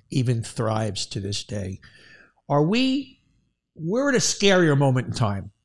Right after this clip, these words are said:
than that point in time for all the obvious reasons, starting with the internet, and we see what happens. Be a prognosticator for a second. How, and, and obviously we've heard every F B I,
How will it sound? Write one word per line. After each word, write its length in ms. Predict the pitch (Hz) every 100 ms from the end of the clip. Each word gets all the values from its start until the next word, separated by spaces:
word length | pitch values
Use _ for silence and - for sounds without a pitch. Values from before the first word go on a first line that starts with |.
| -
than 120 | 107
that 140 | 104
point 220 | - -
in 40 | -
time 200 | 92 95
for 160 | 123
all 180 | 117 147
the 80 | 131
obvious 320 | 120 113 104
reasons, 260 | 117 107 107
starting 280 | - 117 113
with 80 |
the 100 | 101
internet, 380 | 110 110 107 110
and 80 | -
we 80 | 110
see 180 | - 110
what 140 | 110
happens. 400 | 117 107 113 - - - - - - _ _ _ _ _ _ _
Be 160 | 269 403
a 40 |
prognosticator 760 | - 208 180 180 - 165 143 123
for 120 | 131
a 40 |
second. 320 | - 131 131
How, 540 | 123 196 285 339 233 165 _ - - -
and, 140 | 151
and 140 | 175 156
obviously 400 | 156 151 131 143
we've 220 | 139 127
heard 180 | 135 127
every 260 | 127 131
F 160 | 127 -
B 100 | 123
I, 340 | 117 120 127